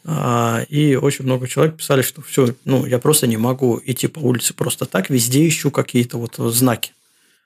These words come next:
М, это классно, да, это заставляет мозг думать. Вот, возьми с собой камеру для таких людей, для такого, для такого рода съемки, это хорошо. Человек, который занимается сложными постановочными,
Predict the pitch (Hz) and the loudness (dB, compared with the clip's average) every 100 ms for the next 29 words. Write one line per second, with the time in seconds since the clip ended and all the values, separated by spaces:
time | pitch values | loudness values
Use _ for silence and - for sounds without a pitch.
0 | _ _ _ _ _ - 123 120 110 139 | _ _ _ _ _ -2 2 2 2 0
1 | 214 220 156 113 - - _ _ _ 135 | 0 0 0 0 -2 -10 _ _ _ -2
2 | 160 139 127 117 127 143 175 127 131 127 | 0 0 0 -2 0 2 2 2 0 -2
3 | 131 127 - - _ - - - 131 135 | -6 -8 -8 -14 _ -20 -20 -6 0 0
4 | 139 143 180 185 156 170 165 269 226 139 | 2 2 4 4 2 2 2 4 4 2
5 | 123 120 - 156 - 131 120 - - - | -2 -2 0 0 -2 -2 2 2 2 -8
6 | - 143 135 135 135 143 135 143 131 143 | -4 0 0 0 -2 -2 0 2 2 0
7 | 131 - 247 247 165 - - - - - | -2 0 2 2 2 -2 -2 -2 -4 -12
8 | - - _ - 135 180 - - 156 127 | -20 -20 _ -2 0 2 -2 -2 0 0
9 | 117 131 160 147 - - 147 135 123 120 | 0 2 2 2 -2 -2 0 2 0 -4
10 | - - 139 139 - 165 131 131 | -8 -2 2 2 -2 -2 -2 -2